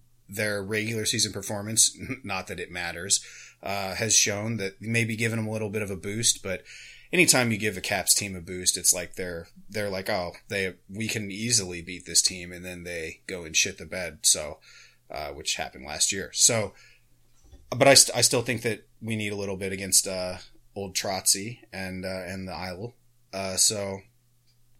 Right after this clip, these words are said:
that's my pick for who I wanna match up against with home ice advantage. So I don't care if we get the second,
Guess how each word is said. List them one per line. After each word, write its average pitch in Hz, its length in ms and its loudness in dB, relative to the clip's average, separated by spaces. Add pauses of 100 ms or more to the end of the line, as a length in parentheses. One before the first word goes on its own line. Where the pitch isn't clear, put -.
(280)
that's 117 240 6
my 110 180 4
pick 90 300 -4
for 87 360 -8
who 95 140 -6
I 90 140 -4
wanna 85 220 -8
match 80 260 -4
up 85 100 -8
against 82 300 2
with 90 100 -12
home 90 200 -12
ice 85 180 0
advantage. 82 380 -6
So 98 120 2
I 98 40 -4
don't 98 120 -8
care 101 200 -2
if 98 100 -8
we 90 80 -8
get 87 140 -10
the 90 80 -2
second, 80 400 0